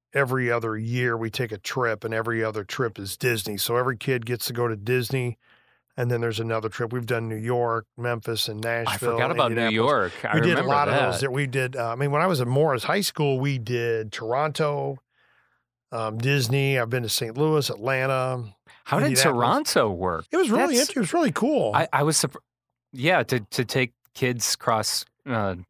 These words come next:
Speaker 2: you know,
Speaker 1: Back
Speaker 2: country.
Speaker 1: then, they only needed a birth certificate and a
Speaker 2: Oh, that was before the passport
Speaker 1: Correct.
Speaker 2: requirement to get into Canada.
Speaker 1: Yeah.
Speaker 2: That's right.
Speaker 1: So that was, it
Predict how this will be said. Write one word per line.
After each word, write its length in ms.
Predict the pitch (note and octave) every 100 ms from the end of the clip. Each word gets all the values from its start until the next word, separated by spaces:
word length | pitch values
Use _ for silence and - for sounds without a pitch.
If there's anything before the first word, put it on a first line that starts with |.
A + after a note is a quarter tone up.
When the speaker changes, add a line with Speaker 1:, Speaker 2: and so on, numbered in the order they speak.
| C#3+ -
Speaker 2:
you 100 | A#2+
know, 180 | G2+ F#2
Speaker 1:
Back 400 | B2 A#2+ G3 G3
Speaker 2:
country. 140 | B2+ C#3
Speaker 1:
then, 420 | F3 D3 B2 A#2+
they 140 | A#2+
only 220 | A#2+ C3+ C3
needed 280 | C3 A#2+
a 40 | G#2+
birth 280 | A#2 A#2+ -
certificate 680 | C3+ - C3 B2+ C#3 C3 C3
and 220 | A#2+ A#2
a 20 |
Speaker 2:
Oh, 280 | A2+ C#3+ D3
that 140 | C#3 D3
was 140 | D3+ B2+
before 540 | C3+ - C#3 C3+ B2+
the 120 | A#2+
passport 720 | - B2+ A#2 - - C3+ A#2+
Speaker 1:
Correct. 140 | G#2 G#2+
Speaker 2:
requirement 540 | A#2+ A#2+ A2+ A2 G#2+
to 80 | -
get 160 | G#2+ G#2+
into 160 | G#2
Canada. 500 | G#2 - G#3+ E3 G#2 F#2+
Speaker 1:
Yeah. 140 | G2+
Speaker 2:
That's 240 | G#2 G#2 -
right. 360 | C3+ C3+ G#2+
Speaker 1:
So 100 | F2+ G#2+
that 380 | C#3 E3 E3
was, 400 | C#3+ C3 A#2 - - _ _ _
it 60 | -